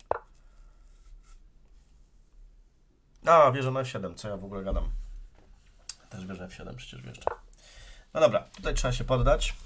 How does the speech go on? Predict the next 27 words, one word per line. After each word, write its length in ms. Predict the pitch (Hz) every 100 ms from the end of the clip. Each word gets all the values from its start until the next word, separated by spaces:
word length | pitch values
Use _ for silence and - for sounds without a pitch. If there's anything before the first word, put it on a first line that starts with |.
| - -
<laughs> 1000 | 113 - - - - - - - 95 101
Am, 480 | - 113 113 113 113 113 113 - - - - - -
szkoda, 480 | - - - 95 95 - -
ale 160 | 92 92
zobaczmy 380 | 104 156 139
analizę, 440 | 120 104 101 95 85
bo 260 | 95 95
jestem 520 | 95 - 95 92 92 95
mega 280 | 90 90
ciekawy, 560 | 85 92 - 98 90 90
słuchajcie, 600 | - - - 95 - 95
co 120 | -
tu 140 | - -
się 160 | -
działo, 400 | 104 95 - -
nie? 120 | 110 123 127 - - - - - -
I 40 |
to 80 | 101
jeszcze 220 | 127 147
królewsko-indyjska 760 | 120 139 185 - 302 180 - 151
wyszła 260 | 165 -
po 120 | - 123
ruchu 280 | 156 - -
E 40 |
cztery, 300 | - 151 135
E 120 | -
pięć. 280 | 123 -